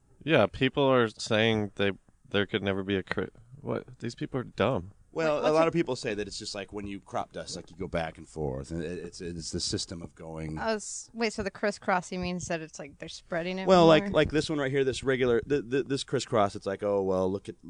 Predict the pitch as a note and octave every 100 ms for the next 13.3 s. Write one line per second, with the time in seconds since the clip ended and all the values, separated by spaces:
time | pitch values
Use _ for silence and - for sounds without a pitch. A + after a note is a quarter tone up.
0 | F#2+ - F#2+ G#2 G#2 F#2+ F2+ E2+ F#2+ F2+
1 | D#2+ - - _ A#2 G#2 G2+ - A2 A2
2 | G#2 - _ _ _ - A#2+ C#3 G2 F#2
3 | F2 E2 G2 F2+ E2+ E2+ E2 - - D#2+
4 | D2+ C#2+ C#2+ - _ - - F#2+ A2+ A2
5 | A2+ G2+ F2+ - G2+ G2 E2 D#2+ - -
6 | - C#3+ - D#3+ - - G#3+ A3 G#3+ G#3
7 | F#3+ - D#3 E3 E3 D#3 D#3 C#3+ C3+ D#3
8 | - A#2 G#2 G#2+ G#2+ G#2+ G#2+ G#2 G2+ -
9 | - D#3 A#2+ F2 G2+ G2+ G2 A2 G#2+ -
10 | _ _ - _ _ _ _ _ _ -
11 | - - A#2 C3+ A#2+ C#3 - A#2+ A2 -
12 | G2 - A2 G2 G2 G#2+ F#2 E2 C#2+ G2
13 | G#2 G2+